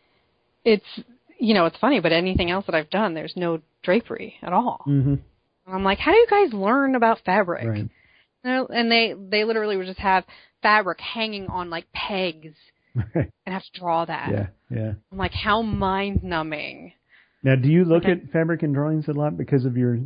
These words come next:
Speaker 2: seamstress background?
Speaker 1: Um, I used to, because I used to want to draw them.
Speaker 2: Mm-hmm.
Speaker 1: I used to want to actually design things,
Speaker 2: Right.
Speaker 1: and I am a terrible artist. But, um,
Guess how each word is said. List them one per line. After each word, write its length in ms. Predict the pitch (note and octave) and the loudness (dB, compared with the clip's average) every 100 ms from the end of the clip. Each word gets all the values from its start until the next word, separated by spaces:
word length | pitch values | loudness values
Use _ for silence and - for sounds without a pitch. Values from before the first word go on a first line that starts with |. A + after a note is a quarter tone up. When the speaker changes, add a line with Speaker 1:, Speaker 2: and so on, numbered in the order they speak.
| - | -8
Speaker 2:
seamstress 580 | - C3+ C#3 C#3 C#3 C#3 - | -2 0 0 0 -2 -2 -4
background? 380 | C#3 C#3 C#3 C#3+ _ _ _ _ _ _ _ _ _ _ _ _ _ _ _ - | -2 0 0 -2 _ _ _ _ _ _ _ _ _ _ _ _ _ _ _ -2
Speaker 1:
Um, 240 | C4 C#4 C4+ | 2 2 4
I 80 | B3+ | 2
used 500 | A3 B3 G#4 - - | 2 0 -2 -4 -10
to, 380 | D#3+ - - A3 _ _ - - | -10 -8 -14 -18 _ _ -20 -8
because 500 | G#3+ G#3+ G3+ G3 F#3 - | -6 0 2 2 -2 -4
I 100 | G3+ | -4
used 260 | G3+ - | -4 -6
to 200 | G3 F#3 | -2 0
want 280 | E3 F#3 F3+ | 0 -2 -2
to 100 | - | -4
draw 440 | E3 D#3 E3 E3+ G#3 | -10 -6 0 0 0
them. 200 | - D3 C#3+ | -4 2 4
Speaker 2:
Mm-hmm. 120 | C#3+ D3 - - | 4 2 -4 -14
Speaker 1:
I 40 | |
used 140 | F#3 - | -14 -12
to 80 | |
want 200 | E3+ E3+ | -8 -8
to 80 | D#3+ D#3+ _ E3 | -8 -12 _ -6
actually 320 | D#3+ - D#3 | -6 -8 -12
design 580 | D#3+ D3+ E3+ F#3 F3+ E3 - | -10 -6 -4 -4 -6 -10 -12
things, 200 | - A2+ | -4 -2
Speaker 2:
Right. 200 | G#2+ G#2+ _ | -2 -4 _
Speaker 1:
and 320 | F3 D#3+ D#3 - _ - | -16 -16 -16 -18 _ -12
I 100 | D#3+ | -10
am 360 | D#3+ - E3 | -10 -10 -10
a 80 | D#3 - - - | -12 -12 -16 -10
terrible 400 | F3+ F#3 E3 - | -6 -6 -6 -8
artist. 540 | - - - - - - _ _ _ _ _ _ - | -8 -10 -12 -14 -18 -20 _ _ _ _ _ _ -12
But, 380 | E3 D#3+ D3+ - | 0 2 4 2
um, 480 | E3 D#3+ D3+ D3 | 2 0 -2 -12